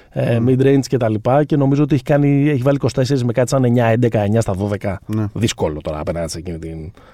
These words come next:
Speaker 1: τρομερή ομάδα και σε εκείνη την
Speaker 2: Στον
Speaker 1: τρομερή άμυνα.
Speaker 2: Gasol.
Speaker 1: Του Ζήση το μάτς που θυμάμαι
Speaker 2: Μμ.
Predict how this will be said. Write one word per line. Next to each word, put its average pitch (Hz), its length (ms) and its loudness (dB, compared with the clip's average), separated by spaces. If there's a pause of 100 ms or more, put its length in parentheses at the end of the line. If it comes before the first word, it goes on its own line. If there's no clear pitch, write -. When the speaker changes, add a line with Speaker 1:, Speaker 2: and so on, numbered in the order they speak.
(140)
Speaker 1:
τρομερή 92 400 -4
ομάδα 98 300 0
και 98 100 -10
σε 95 60 -10
εκείνη 113 160 -4
την 104 100 -2
Speaker 2:
Στον 104 140 0
Speaker 1:
τρομερή 151 220 2
άμυνα. 110 180 -2
Speaker 2:
Gasol. - 80 -20 (460)
Speaker 1:
Του 190 220 4
Ζήση 240 420 4
το 214 140 4
μάτς 214 300 4
που 233 100 2
θυμάμαι 143 680 4 (160)
Speaker 2:
Μμ. 123 120 -4